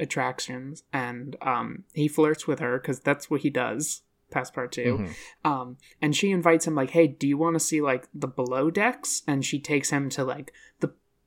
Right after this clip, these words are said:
Speaker 1: part, the, like, the part of the city where all the normal people live, and they're all, like, you know,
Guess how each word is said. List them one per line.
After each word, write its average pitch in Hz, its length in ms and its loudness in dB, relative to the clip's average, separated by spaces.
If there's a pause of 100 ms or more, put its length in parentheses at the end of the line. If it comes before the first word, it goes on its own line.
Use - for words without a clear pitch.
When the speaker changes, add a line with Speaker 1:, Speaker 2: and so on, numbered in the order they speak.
(160)
Speaker 1:
part, 185 240 2
the, 160 240 6
like, 143 260 2 (160)
the 214 100 2
part 202 220 2
of 180 120 -2
the 180 60 2
city 170 280 4
where 160 180 4
all 151 140 4
the 156 100 2
normal 175 400 2
people 131 400 0
live, 127 380 -2
and 135 180 0
they're 135 160 0
all, 127 340 2
like, 120 420 -4 (1120)
you 160 120 2
know, 127 300 0